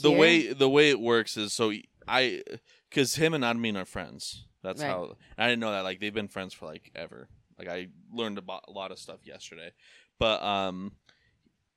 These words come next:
Speaker 1: there, I thought he was from Salt Lake. I thought he was from the Utah area 'cause that's, like, where, like, his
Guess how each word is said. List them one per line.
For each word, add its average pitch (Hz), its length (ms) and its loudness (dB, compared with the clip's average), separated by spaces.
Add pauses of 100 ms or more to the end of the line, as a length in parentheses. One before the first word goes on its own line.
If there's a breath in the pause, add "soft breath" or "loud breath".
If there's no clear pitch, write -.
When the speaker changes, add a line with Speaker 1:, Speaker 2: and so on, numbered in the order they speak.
(640)
Speaker 1:
there, 127 360 6
I 143 140 4
thought 160 200 2
he 123 60 0
was 110 120 -4
from 104 180 -12
Salt 85 260 -10
Lake. 71 340 -16
I 110 80 -4
thought 113 160 0
he 104 100 -2
was 101 120 -8
from 101 160 -8
the 95 80 -6
Utah 95 260 -8
area 98 180 -2
'cause 110 120 -10
that's, 104 200 -2
like, 101 160 -6
where, 95 320 -4 (120)
like, 95 320 -10 (200)
his 98 340 -12